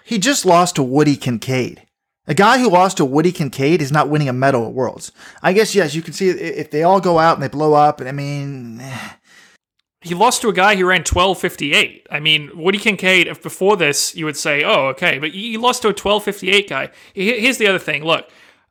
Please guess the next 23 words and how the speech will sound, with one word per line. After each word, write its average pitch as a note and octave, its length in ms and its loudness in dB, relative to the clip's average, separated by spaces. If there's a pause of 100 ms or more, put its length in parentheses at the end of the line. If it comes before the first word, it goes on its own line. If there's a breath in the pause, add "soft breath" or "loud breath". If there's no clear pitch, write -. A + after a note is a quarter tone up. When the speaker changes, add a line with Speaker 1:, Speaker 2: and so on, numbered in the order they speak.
(120)
Speaker 2:
I, G3 100 4
when G#3+ 160 4
I G#3+ 80 6
look A#3 240 2
down A#3 200 2
the F3+ 60 0
list F3+ 220 0
of D#3+ 100 -4
guys D#3+ 240 2
who D#3 100 -4
are D3 40 -4
running D3+ 240 0
the D3+ 80 -10
Worlds, D3 520 -2
it's D#3+ 140 -8
probably F#3 300 2
gonna F3+ 180 0
be D#3+ 440 0 (760)
Ronex D#3+ 400 0
Kipruto. D3 760 -2
It's - 200 -10
gonna D3+ 220 -2
be C#3+ 440 0